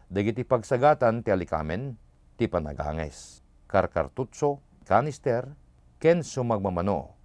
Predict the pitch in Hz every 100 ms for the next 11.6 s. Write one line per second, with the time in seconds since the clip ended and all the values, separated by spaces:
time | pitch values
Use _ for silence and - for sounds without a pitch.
0 | _ 98 95 85 87 82 92 113 107 85
1 | 82 90 107 113 76 73 98 123 156 _
2 | _ _ 90 87 110 131 151 151 - -
3 | - - - 110 101 110 143 78 58 -
4 | - 85 82 - - 101 117 147 143 -
5 | _ - - 104 104 92 87 87 78 67
6 | 87 110 95 69 - _ _ _ _ 117
7 | 131 - - - 131 135 143 - 107 104
8 | 90 90 80 101 120 117 123 - 95 -
9 | 76 - 98 110 117 90 78 85 110 107
10 | 101 90 78 78 82 85 - 90 - 82
11 | 76 78 76 67 -